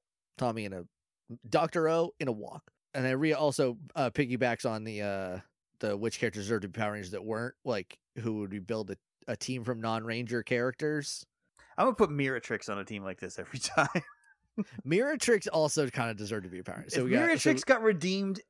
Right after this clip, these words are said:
Speaker 2: into a Power Ranger, kind of like Corone did, that would
Speaker 1: Oh,
Speaker 2: have
Speaker 1: that
Speaker 2: been,
Speaker 1: would be good.
Speaker 2: that would
Speaker 1: That would
Speaker 2: be
Speaker 1: be really
Speaker 2: good.
Speaker 1: good. Uh, so Fran's the Red Ranger, right? 'Cause, like, Fran's
Speaker 2: Yeah.
Speaker 1: the most,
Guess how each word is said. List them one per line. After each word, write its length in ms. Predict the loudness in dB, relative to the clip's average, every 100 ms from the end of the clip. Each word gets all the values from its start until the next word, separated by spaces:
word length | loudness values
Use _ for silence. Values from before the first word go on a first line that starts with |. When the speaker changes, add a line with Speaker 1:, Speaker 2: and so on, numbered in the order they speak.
| 0
Speaker 2:
into 420 | 2 4 2 4
a 40 | 4
Power 380 | 6 6 6
Ranger, 340 | 4 0 -2 -2
kind 220 | 2 4
of 100 | 4
like 160 | 2 2
Corone 440 | 0 2 0 0
did, 360 | -2 -2 -4 -12 _
that 180 | 0 4
would 80 | 4
Speaker 1:
Oh, 40 |
Speaker 2:
have 140 | 4 2
Speaker 1:
that 100 | 0
Speaker 2:
been, 80 | 0
Speaker 1:
would 80 |
be 140 | -2 -8
good. 520 | -6 -4 -2 -4 -6 0
Speaker 2:
that 160 | 2
would 80 | 4
Speaker 1:
That 40 | 2
would 80 |
Speaker 2:
be 60 | 0
Speaker 1:
be 80 | 0
really 140 | -2 -2
Speaker 2:
good. 60 |
Speaker 1:
good. 340 | -6 -6 -6 -10 _ _ _ -4
Uh, 260 | -2 -2
so 140 | 0 -2
Fran's 460 | 0 2 2 2
the 80 | 2
Red 240 | 4 2 2
Ranger, 560 | 0 -2 -2 -4 -4 _ _ _ _
right? 300 | -2 0 0 -6
'Cause, 120 | -2 0
like, 120 | 0
Fran's 280 | 4 4 4
Speaker 2:
Yeah. 40 |
Speaker 1:
the 80 | 0
most, 420 | 4 4 4 0